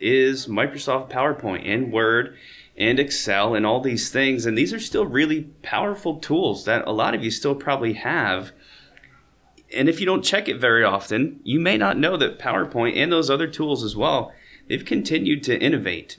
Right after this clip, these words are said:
and add stuff. And some of those things are really awesome and go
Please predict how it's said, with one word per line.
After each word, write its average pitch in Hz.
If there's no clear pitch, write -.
and 110
add 135
stuff. 87
And 107
some 156
of 214
those 185
things 156
are 104
really 135
awesome 104
and 107
go 127